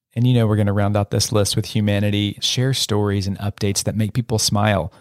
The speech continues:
We're humans, right? We want to feel positive energy. We wanna see the good work that our gifts are doing. So just play to that emotion, not play to it in a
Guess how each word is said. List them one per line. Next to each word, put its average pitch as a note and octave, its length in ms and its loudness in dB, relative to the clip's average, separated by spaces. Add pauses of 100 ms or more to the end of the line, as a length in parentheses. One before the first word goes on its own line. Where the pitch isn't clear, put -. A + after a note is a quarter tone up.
(200)
We're C3 120 -2
humans, A#2 600 0
right? G#2 300 0
We A2 100 0
want A2 280 0
to A2+ 120 0
feel G#2 640 0 (380)
positive G#2 460 0
energy. A2+ 520 0
We G2+ 120 0
wanna G2 240 -2
see A2 420 0
the G#2 140 -2
good G2+ 220 0
work G2+ 320 -2
that G2+ 100 -2
our G2 120 0
gifts G2 300 -4
are G#2 60 -2
doing. G#2 380 0 (220)
So - 140 -4
just C3 380 -2
play A2+ 200 -2
to A2+ 120 -4
that G#2+ 180 0
emotion, F#2+ 460 -2
not B2 260 -2
play A#2+ 200 0
to B2 180 -2
it A#2 100 2
in A2+ 100 0
a G#2 300 2